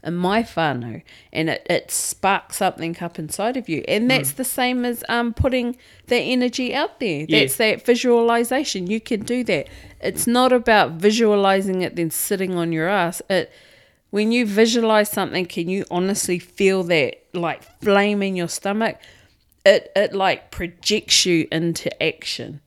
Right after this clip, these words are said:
Speaker 2: Mm.
Speaker 1: Like, you can't help but take action
Speaker 2: Mm.
Speaker 1: on those good vibes and excitingness. Do you know what I mean?
Speaker 2: Yeah,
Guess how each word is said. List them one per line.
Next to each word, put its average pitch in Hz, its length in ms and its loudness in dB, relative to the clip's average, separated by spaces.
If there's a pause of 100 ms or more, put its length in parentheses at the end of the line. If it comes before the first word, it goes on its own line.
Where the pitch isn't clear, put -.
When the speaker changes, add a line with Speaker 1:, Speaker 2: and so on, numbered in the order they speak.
Speaker 2:
Mm. 156 160 -2
Speaker 1:
Like, 160 200 0
you 196 160 -2
can't 175 360 -2
help 180 300 -6
but - 180 -8
take 185 380 -2
action 165 560 -4
Speaker 2:
Mm. 135 320 -10
Speaker 1:
on 165 240 -2
those 151 240 -4
good 160 240 0
vibes 160 400 -2
and 151 100 -8
excitingness. 143 1000 -8
Do 180 80 -6
you 196 80 -4
know 190 180 -4
what 196 140 -4
I 196 60 -4
mean? 277 320 -4
Speaker 2:
Yeah, 156 180 2